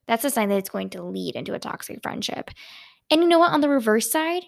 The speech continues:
if you feel that in your heart, if you feel that competition or you feel, you know, that you're comparing, you need to stop and have a conversation with yourself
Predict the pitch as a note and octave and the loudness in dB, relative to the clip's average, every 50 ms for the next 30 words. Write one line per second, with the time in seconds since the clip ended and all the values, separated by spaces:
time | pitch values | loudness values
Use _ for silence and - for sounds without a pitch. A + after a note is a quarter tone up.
0 | _ _ _ - A#3+ G#3+ G#3 A3 G#3+ G#3+ A3 A#3+ C#4+ E4+ F#4 G4 - - - - | _ _ _ 0 0 2 4 4 4 6 6 6 6 6 4 2 0 -6 -10 -4
1 | G#3 G3 G#3 A3+ B3+ D4+ E4 E4+ F4+ - - A3+ A3 A3 G#3 G3+ G3 F3+ - - | 0 2 2 4 4 4 2 2 2 0 2 4 6 6 6 4 2 0 -4 -6
2 | F3 F3+ A3 D4 E4 - - - - - _ _ _ _ _ _ _ - G#3+ G#3+ | -4 -2 0 0 -2 -2 -8 -12 -12 -12 _ _ _ _ _ _ _ -6 -2 0
3 | C4 F4 F#4+ - - - G#3 F#3+ F#3+ G#3 A#3 C#4 E4+ F#4+ G#4 - - A#3+ A3 - | 0 0 0 -2 -8 -6 -4 0 2 4 4 4 2 0 -2 -2 0 2 2 2
4 | - - _ _ - - - G3 A3 - - - A3+ G#3+ - A3 G#3+ G#3+ G#3+ G#3 | 2 -2 _ _ -12 -6 -4 -4 -4 -4 -4 -4 -4 -2 -2 0 0 0 0 0
5 | G#3 G3+ G#3 A3 G#3+ - - A3 G#3+ A3+ A3+ A3+ A3 A3 A3 A3 G#3+ - - - | 0 0 -2 -4 -6 -6 -4 0 2 4 4 6 4 4 2 2 -2 -6 -18 -20
6 | - - - - - _ _ _ - - G#3+ G#3+ G#3 G3 G#3 G#3+ G3+ G#3+ G#3+ G3+ | -20 -20 -20 -20 -20 _ _ _ -2 2 4 4 4 4 2 2 2 2 0 0
7 | G#3 - A3 G#3 - - - - G#3 G#3+ G#3+ G#3+ G#3+ G#3+ G#3 G#3 G#3 G#3 A3+ _ | 0 -2 -6 -6 -4 -8 -4 -2 0 2 2 4 2 2 2 2 0 0 -2 _
8 | _ _ _ - G#3 A3 C#4 E4 G4 A4+ E4+ B3 - - - - - - G3+ G3 | _ _ _ -4 0 2 4 6 6 6 6 4 0 0 -4 -4 0 2 2 2
9 | F#3+ G3+ F#3+ F#3 F#3 F#3+ G3+ G3 - F#3+ F#3+ - G3+ G3 G#3 G3 G3 G#3+ F#3 - | 2 2 0 -2 0 -2 -4 -2 -2 -2 -2 -2 -2 -6 -6 -8 -8 -8 -10 -10
10 | - - - G#3 - G3+ - - G#3 - - - | -10 -10 -10 -6 -6 -6 -6 -6 -8 -12 -14 -20